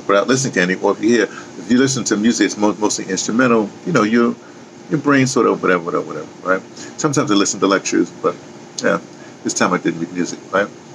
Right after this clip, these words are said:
And so I was thinking because, you know, you know, Yaki, I'm waiting for Yaki protocol to hit. So that means that I can keep on,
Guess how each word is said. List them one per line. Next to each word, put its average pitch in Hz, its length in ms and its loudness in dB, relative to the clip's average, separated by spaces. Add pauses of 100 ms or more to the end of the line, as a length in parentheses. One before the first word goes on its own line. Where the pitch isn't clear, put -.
(520)
And - 80 -4
so 160 180 2
I 143 120 0
was 160 180 2
thinking 120 300 0
because, 101 520 2
you 120 60 4
know, 95 220 4 (460)
you 107 40 0
know, 98 140 6
Yaki, 113 680 4
I'm 98 160 2
waiting 107 200 2
for 98 100 0
Yaki 92 440 2
protocol 95 480 2
to 82 60 2
hit. 80 180 0
So - 400 -6
that 107 140 2
means 101 220 4
that 90 100 6
I 90 100 6
can 87 200 0
keep - 360 -2
on, 87 280 2